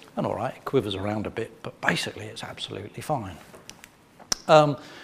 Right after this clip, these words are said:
we, uh, progressed to, uh, hops,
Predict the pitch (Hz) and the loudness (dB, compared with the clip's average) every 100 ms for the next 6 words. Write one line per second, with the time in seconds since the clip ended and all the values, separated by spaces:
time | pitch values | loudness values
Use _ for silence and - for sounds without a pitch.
0 | - - - 190 185 185 185 190 170 175 | -20 -2 8 10 10 8 6 6 4 6
1 | 185 226 - - 190 180 170 156 147 139 | 8 8 8 2 6 8 8 8 8 8
2 | 135 - 233 233 233 - - | 6 12 12 12 12 -2 -4